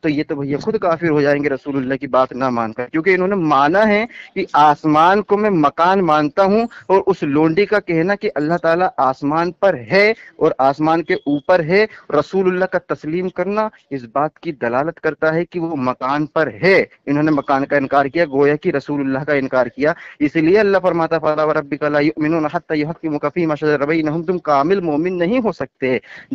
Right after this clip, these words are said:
जब तक कि रसूलुल्लाह को हर फैसले में अपना हाकिम ना बना लो। इसीलिए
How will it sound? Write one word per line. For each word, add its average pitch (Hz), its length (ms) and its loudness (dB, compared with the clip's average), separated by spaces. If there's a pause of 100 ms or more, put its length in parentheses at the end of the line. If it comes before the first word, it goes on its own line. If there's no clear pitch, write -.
जब 240 140 -2 (100)
तक 254 100 0 (120)
कि 240 100 4
रसूलुल्लाह 190 560 0
को 170 160 -6
हर 254 260 2
फैसले 180 460 0
में 160 60 2
अपना 151 220 -2
हाकिम 135 340 -2
ना 139 160 2
बना 120 260 0
लो। 107 200 -4 (260)
इसीलिए 160 720 0